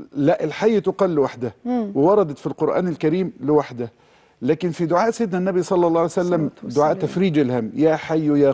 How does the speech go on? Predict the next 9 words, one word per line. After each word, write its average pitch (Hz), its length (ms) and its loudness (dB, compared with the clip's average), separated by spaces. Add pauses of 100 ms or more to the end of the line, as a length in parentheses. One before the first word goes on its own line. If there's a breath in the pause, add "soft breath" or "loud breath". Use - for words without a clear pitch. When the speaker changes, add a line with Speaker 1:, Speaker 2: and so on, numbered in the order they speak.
Speaker 1:
قيوم 127 420 0 (480 soft breath)
برحمتك 147 340 2 (120)
Speaker 2:
برحمتك 214 240 0
Speaker 1:
أستغيث - 200 2 (500)
Speaker 2:
أستغيث. - 280 -10
Speaker 1:
أصلح 151 400 -2
لي 165 160 -2
شأني 151 440 0
كله 202 520 2